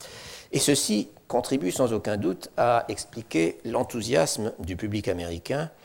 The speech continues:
à répondre aux appels à contribution pour secourir les victimes de la grande famine de dix-neuf cent vingt et dix-neuf cent vingt et un. Les organisations charitables américaines ont alors déversé sur la, déversé sur la Chine,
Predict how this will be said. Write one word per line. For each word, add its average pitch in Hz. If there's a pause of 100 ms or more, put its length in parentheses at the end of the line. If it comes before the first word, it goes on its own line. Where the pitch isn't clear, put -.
(360)
à 104
répondre 120
aux 95
appels 120 (120)
à 87
contribution 90
pour 151
secourir 101
les 92
victimes 110
de 85
la 82
grande 87
famine 98
de 98
dix-neuf 90
cent 85
vingt 113
et 98
dix-neuf 95
cent 98
vingt 92
et 87
un. 80 (360)
Les 80
organisations 98
charitables 95
américaines 92
ont 92
alors 92
déversé 87
sur -
la, 80
déversé 101
sur 87
la 82
Chine, 131